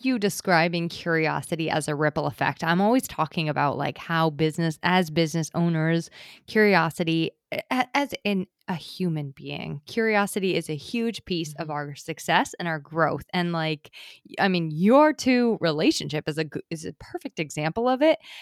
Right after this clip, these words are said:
Speaker 1: How just, like, one thing, being curious about one thing can lead to the next thing, can lead to the next thing, can lead to the next thing. And I love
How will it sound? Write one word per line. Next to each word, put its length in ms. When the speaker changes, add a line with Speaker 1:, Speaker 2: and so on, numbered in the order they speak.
Speaker 1:
How 160
just, 200
like, 160
one 400
thing, 340
being 280
curious 380
about 260
one 260
thing 280
can 200
lead 180
to 80
the 100
next 340
thing, 220
can 180
lead 180
to 80
the 80
next 280
thing, 140
can 180
lead 180
to 80
the 100
next 280
thing. 180
And 100
I 40
love 640